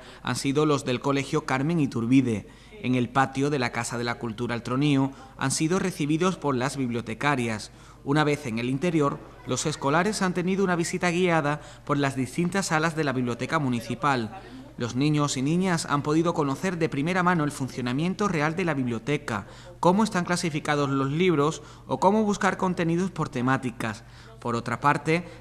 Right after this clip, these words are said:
la obra de Gloria Fuertes está muy presente en esta visita, ya que esta edición de la Semana del Libro está dedicada a la poeta madrileña en el centenario de su nacimiento, por lo que desde la biblioteca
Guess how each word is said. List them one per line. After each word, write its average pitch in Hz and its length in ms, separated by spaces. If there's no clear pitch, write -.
la 120 220
obra 165 240
de 127 100
Gloria 123 300
Fuertes 143 480
está 139 240
muy 147 120
presente 139 440
en 139 80
esta 135 200
visita, 131 580
ya 139 280
que 131 140
esta 127 260
edición 156 460
de 180 80
la 139 80
Semana 131 320
del 127 180
Libro 151 400
está 165 240
dedicada 180 480
a 185 40
la 160 140
poeta 147 300
madrileña 156 500
en 175 60
el 156 80
centenario 127 520
de 165 80
su 151 140
nacimiento, 127 680
por 127 160
lo 123 200
que 143 160
desde 131 260
la 120 80
biblioteca 135 720